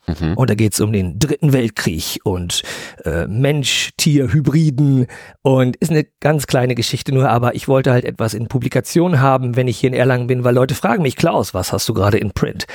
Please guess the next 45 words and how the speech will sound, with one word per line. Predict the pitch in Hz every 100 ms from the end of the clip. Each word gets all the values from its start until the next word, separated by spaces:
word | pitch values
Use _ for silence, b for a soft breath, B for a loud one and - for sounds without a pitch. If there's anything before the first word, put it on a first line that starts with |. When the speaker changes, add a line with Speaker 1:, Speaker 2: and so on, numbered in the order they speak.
| B
Speaker 1:
Mhm. | B
Speaker 2:
Und | 92 131
das | 104
ist | - -
momentan | 113 85 - 92
sozusagen | 92 92 90 92
alles. | - - -
Ansonsten | 123 120 131 -
arbeite | 135 113 117 -
ich |
halt | 120 -
mehr | 104 107
im | 95
Storyboarding | - 107 110 101 82 90 85
für | 90 95
Computergames. | - 110 113 95 98 - - _ _ _ _ _ _ _ -
Speaker 1:
Da | 92
bist | 90 104 -
du | 110
natürlich | 101 - 110
bei | 95
einem | 92
Verlag | - 76 80
gelandet, | - 95 90 95 95
bei | 87
dem | 85 82
Weißblech | 82 - 92
Comics | 90 95
Verlag, | - 92 90
bei | -
dem | 85 87
das | -
thematisch | 87 78 - -
wie |
die | 80
Faust | 78 - 85 -
aufs | 71 -
Auge | 62 -
passt, | - - -
was | - -
du | 78
da |
gerade | 76 76
erzählt | - 69 82 73
hast. | 110 -